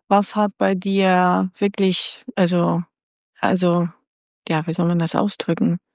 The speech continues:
Also ich kenn das auch von einem Buch, das hat mich so tief geprägt, das hat mich so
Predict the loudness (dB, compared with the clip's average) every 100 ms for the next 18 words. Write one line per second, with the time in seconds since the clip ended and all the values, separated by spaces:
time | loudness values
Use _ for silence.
0 | _ _ -2 -2 0 0 0 0 -2 -2
1 | -4 -2 0 2 2 0 -6 -20 -20 -20
2 | -20 -6 -4 -2 -2 0 2 2 2 0
3 | 0 0 -6 -4 -2 -2 -2 -4 -4 -2
4 | -2 0 -2